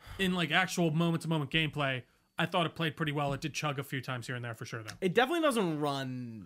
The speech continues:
Speaker 2: well.
Speaker 1: Terribly well. I agree.
Speaker 2: Yeah,
Speaker 1: Yeah,
Speaker 2: and
Speaker 1: no,
Speaker 2: it,
Speaker 1: I,
Speaker 2: yeah, it
Speaker 1: there
Speaker 2: has
Speaker 1: are
Speaker 2: a lot
Speaker 1: some
Speaker 2: of,
Speaker 1: times where
Speaker 2: a lot of load screens. Um,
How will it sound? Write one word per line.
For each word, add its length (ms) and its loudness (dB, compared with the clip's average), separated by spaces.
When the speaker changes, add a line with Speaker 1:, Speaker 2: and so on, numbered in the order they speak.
Speaker 2:
well. 100 -10
Speaker 1:
Terribly 380 6
well. 300 -2
I 140 4
agree. 280 6
Speaker 2:
Yeah, 140 2
Speaker 1:
Yeah, 80 6
Speaker 2:
and 80 2
Speaker 1:
no, 180 8
Speaker 2:
it, 60 8
Speaker 1:
I, 200 0
Speaker 2:
yeah, 340 2
it 100 0
Speaker 1:
there 100 6
Speaker 2:
has 100 10
Speaker 1:
are 80 8
Speaker 2:
a 40 6
lot 100 10
Speaker 1:
some 80 10
Speaker 2:
of, 60 4
Speaker 1:
times 280 4
where 120 4
Speaker 2:
a 40 8
lot 120 10
of 60 6
load 300 6
screens. 800 2
Um, 560 -2